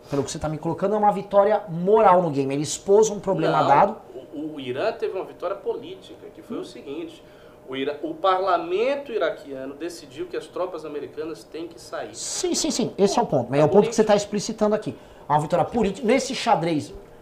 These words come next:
Speaker 1: eu me expressei mal, não é moral. Nesse xadrez do jogo ali, ele deu um truco ali e, de certa forma, os Estados Unidos não tem como resolver, por enquanto, esse impasse dele ali no Iraque. Porque tá dado uma, os Estados Unidos tá exposto nessa questão das tropas que estão lá. Essas tropas
Speaker 2: Exato.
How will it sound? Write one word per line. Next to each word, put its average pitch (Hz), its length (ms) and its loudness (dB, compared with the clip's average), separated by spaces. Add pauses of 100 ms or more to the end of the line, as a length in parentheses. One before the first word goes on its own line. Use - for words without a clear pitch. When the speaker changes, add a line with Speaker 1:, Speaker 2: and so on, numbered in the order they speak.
(180)
Speaker 1:
eu 180 60 -6
me 208 60 -2
expressei 214 380 -6
mal, 202 140 -2
não 220 80 -4
é - 20 -2
moral. 208 360 2
Nesse 220 200 -6
xadrez 202 580 2 (380)
do 190 200 0
jogo 190 360 6
ali, 208 280 6
ele 233 300 4 (560)
deu 233 160 6
um 254 120 2
truco 220 400 2
ali 240 320 6
e, 285 40 -4
de - 80 -6
certa 262 260 -4
forma, 247 200 -2
os 214 60 -6
Estados 220 180 -8
Unidos 220 160 -10
não 262 140 -4
tem 285 160 -6
como 285 160 -2
resolver, 226 560 2
por 247 100 -4
enquanto, 208 360 -2
esse 226 160 -8
impasse 190 440 -2
dele 190 280 0 (280)
ali 185 180 2
no 214 60 2
Iraque. 233 280 6 (220)
Porque 165 240 -2
tá 170 240 4
dado 151 480 8 (400)
uma, 147 460 4
os 139 240 -2
Estados 151 200 -2
Unidos 151 120 -6
tá 156 100 -2
exposto 151 560 -4
nessa 147 180 -6
questão 139 280 -8
das 135 160 -4
tropas 120 260 -6
que - 60 -14
estão 220 160 -2
lá. 214 160 6
Essas - 240 -6
tropas 185 280 4
Speaker 2:
Exato. 131 80 2